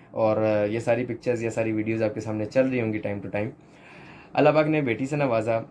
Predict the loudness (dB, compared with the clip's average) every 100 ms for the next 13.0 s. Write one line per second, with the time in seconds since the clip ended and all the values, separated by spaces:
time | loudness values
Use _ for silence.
0 | -4 -2 2 4 4 2 2 2 0 -4
1 | -2 -2 -2 -4 -2 -2 -2 -2 -4 -6
2 | -6 -2 -2 -2 0 0 0 0 -2 -2
3 | -4 -2 -4 0 0 0 -2 -2 0 0
4 | 0 -2 0 2 2 -2 -6 -4 -6 -4
5 | -4 -2 -4 -4 -6 -8 -16 -14 -4 4
6 | 6 6 6 4 4 4 0 0 0 0
7 | -6 -8 -8 -6 -6 -4 -4 -2 -4 -2
8 | -2 -2 -4 -6 -4 -4 -4 -2 0 0
9 | -2 -2 -2 0 2 2 0 -4 -6 -8
10 | -2 2 4 2 0 -2 -6 -10 -12 -20
11 | -20 -20 -2 4 6 4 -2 -2 -2 0
12 | 0 0 2 2 2 2 -2 -2 -2